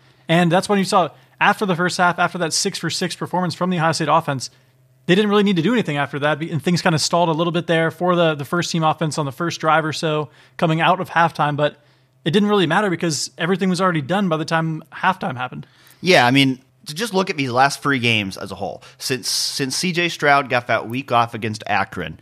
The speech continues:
Speaker 2: and he came back against Rutgers, in the last three games as a whole, they've been stopped once. The, the only time the first half, the only time the first team offense has actually been stopped by the opposing defense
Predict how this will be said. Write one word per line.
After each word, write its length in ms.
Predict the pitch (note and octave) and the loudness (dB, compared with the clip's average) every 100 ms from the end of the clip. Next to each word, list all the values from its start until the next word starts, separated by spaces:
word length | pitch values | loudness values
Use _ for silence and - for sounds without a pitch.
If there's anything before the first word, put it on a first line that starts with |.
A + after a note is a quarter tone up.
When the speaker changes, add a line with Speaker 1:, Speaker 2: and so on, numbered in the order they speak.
| - - | -16 -6
Speaker 2:
and 100 | G#2+ | -4
he 200 | A2+ A#2+ | -2 -4
came 340 | C3 B2+ A2 | 0 0 2
back 420 | G#2+ G#2 G2 - _ _ _ _ | 2 2 2 -4 _ _ _ _
against 420 | A2+ A2+ A2 G#2+ - | 0 0 2 -2 -2
Rutgers, 440 | F#2+ - C2 - | -6 -6 -12 -8
in 120 | C3 | -4
the 60 | C3 | 2
last 220 | D3 D#3+ | 2 2
three 120 | D#3 | 0
games 260 | C3+ C3 B2 | -2 -2 -2
as 80 | G#2+ | -4
a 80 | F#2+ | -6
whole, 440 | - A#2+ F#2+ - _ _ _ _ _ _ | 0 0 0 -8 _ _ _ _ _ _
they've 200 | D#3 A3 | 0 0
been 120 | C#4 | 0
stopped 560 | A#3+ - F#3+ E3+ - - _ _ | -4 2 4 2 0 -20 _ _
once. 560 | G#2+ A#2+ - - - - _ _ - | -4 -4 -4 -8 -10 -12 _ _ -6
The, 160 | C#3 B2 | -4 -4
the 200 | B2+ D3 | -4 -2
only 280 | E3+ A3 A#3 | -2 -2 -2
time 340 | G3+ F#3+ F3+ | 0 2 2
the 80 | D#3+ | 0
first 320 | - E3+ D#3+ | -4 -4 -4
half, 280 | E3 D3+ D3 - _ _ _ | 0 2 2 -2 _ _ _
the 100 | C#3 | -4
only 220 | D3+ A3 | -2 -2
time 140 | G#3 G3 | -4 -6
the 80 | |
first 360 | C3 F#3 F#3 - | -4 -2 -4 -6
team 300 | - E3+ E3+ - | -10 -6 -6 -2
offense 500 | C#3 C#3+ C3+ A#2 G#2+ | 2 2 2 0 0
has 340 | - A#2+ A#2 - _ _ - | -2 -2 -2 -12 _ _ 2
actually 440 | C#3+ E3+ G3+ F#3 | 2 2 -2 -6
been 180 | D#3+ C#3+ | -6 -8
stopped 520 | - - D3 C3 - | -8 2 4 4 0
by 120 | C3 | 0
the 160 | A#2+ A#2 | 2 2
opposing 440 | A2 C3 B2+ C#3 | 0 0 0 -2
defense 520 | B2 A#2 G#2+ F2+ F2 | -2 -4 -4 -8 -8